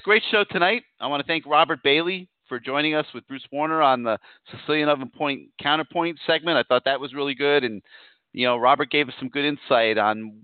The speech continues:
what's gonna be going on with these guys as it relates to the National Football League. Also gave us a nice perspective of a former player on what's going on with the team right now. Um, obviously wanna thank, as always, Sicilian Oven for sponsoring tonight's show itself.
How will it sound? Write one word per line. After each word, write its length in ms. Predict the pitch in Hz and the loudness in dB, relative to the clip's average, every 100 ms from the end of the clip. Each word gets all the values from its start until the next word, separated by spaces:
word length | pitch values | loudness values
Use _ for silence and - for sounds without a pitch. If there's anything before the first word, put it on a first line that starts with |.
| _ | _
what's 240 | - 135 - | -10 -10 -8
gonna 160 | 147 | -8
be 100 | 120 | -8
going 260 | 120 127 123 | -6 -6 0
on 180 | 123 127 | 2 2
with 120 | 117 | -4
these 140 | 120 107 | -10 -4
guys 300 | 117 117 120 120 | 2 2 2 -4
as 160 | 113 | -8
it 60 | 98 | -8
relates 340 | 92 113 123 - | -4 -2 -2 -4
to 60 | - | -6
the 140 | 104 101 | -4 -2
National 400 | 113 117 - 104 | -2 -2 -6 -10
Football 380 | 135 - 135 123 | -10 2 4 6
League. 320 | 123 131 123 - - - - _ _ | 4 0 -2 -8 -20 -20 -20 _ _
Also 280 | 131 131 127 | -4 -2 -4
gave 200 | 127 123 | -2 -2
us 80 | 120 | -4
a 40 | 110 | -2
nice 240 | 120 120 - | -2 -2 -10
perspective 520 | 107 - 131 - 110 | -6 -2 -2 -4 -6
of 120 | 95 | -8
a 60 | 98 - | -10 -8
former 280 | 123 117 | -8 -6
player 440 | 113 - 120 123 123 - - _ _ _ - | -4 0 4 4 2 -6 -20 _ _ _ -4
on 140 | 110 | -2
what's 200 | 110 127 | -2 -4
going 200 | - 131 | -4 -4
on 120 | 123 117 | -4 -4
with 80 | |
the 160 | 107 - | -8 -4
team 200 | 143 143 | -2 2
right 160 | 147 139 | 0 0
now. 360 | 139 147 147 - _ _ _ _ - _ _ | 0 0 -2 -10 _ _ _ _ -20 _ _
Um, 220 | 117 110 | 2 4
obviously 420 | 127 139 147 - | 6 4 0 -6
wanna 300 | 139 131 127 - | -2 0 -2 -2
thank, 300 | 139 143 135 | -2 -2 -2
as 100 | 123 | -4
always, 280 | 127 135 139 - | -4 -6 -10 -14
Sicilian 420 | - - 135 123 | -12 -4 -2 2
Oven 280 | 123 131 143 | 2 2 -4
for 120 | - | -10
sponsoring 560 | - 120 131 123 135 - | -4 0 0 0 -8 -4
tonight's 300 | 120 120 - | 0 0 -2
show 160 | - 127 | -4 -4
itself. 440 | 113 - 143 143 | -6 2 4 4